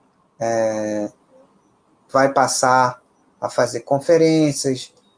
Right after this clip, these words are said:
Investors Day, com estrutura de R I, de governança mais robusta e com a possibilidade, caso, é, no futuro venha a se confirmar como empresa, é,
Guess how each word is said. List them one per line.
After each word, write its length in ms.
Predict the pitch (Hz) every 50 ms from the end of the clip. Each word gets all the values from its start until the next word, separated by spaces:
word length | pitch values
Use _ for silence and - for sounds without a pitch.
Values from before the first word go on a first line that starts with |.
| _ _
Investors 480 | 127 123 117 120 120 117 - - 151 131
Day, 580 | 139 143 143 147 143 139 135 131 123 117 107 -
com 120 | _ - 113
estrutura 460 | 113 - - 113 - - 127 123 120
de 100 | 120 131
R 160 | 135 127 151
I, 500 | 170 151 135 139 139 135 131 131 120 117
de 180 | 123 - - 110
governança 640 | 110 110 107 117 113 110 110 110 110 - - 110 - _ _ _ _ _ _ _ _
mais 540 | - 110 110 107 110 110 110 107 104 - -
robusta 800 | - - 156 156 147 156 156 156 156 147 143 - - 143 139 139 _ _ _ _ _ _ _ _ -
e 80 | 139
com 100 | - -
a 60 | 165 165
possibilidade, 920 | - 165 160 156 - 165 160 170 170 165 139 135 127 127 131 131 135 - _ _ _ _ _ _ _ _ _ _ _ _ _ _ _ _ _ _ _ _ _ -
caso, 500 | 131 120 120 117 117 120 120 113 113 - _ _ _ _ _ _ _
é, 460 | - 113 117 113 113 113 - - -
no 160 | 131 120 123 123
futuro 420 | - 135 127 - 127 127 127 117
venha 360 | 113 120 117 117 117 113 113
a 100 | 123 123
se 140 | 117 - -
confirmar 640 | - 120 120 - - 120 120 113 113 110 113 113 -
como 440 | _ - 113 113 113 113 107 107 107
empresa, 640 | 107 104 104 - 107 107 107 107 104 104 101 101 98 - _ _ _ _ _ _ _ _
é, 520 | - 107 104 101 101 98 98 104 - -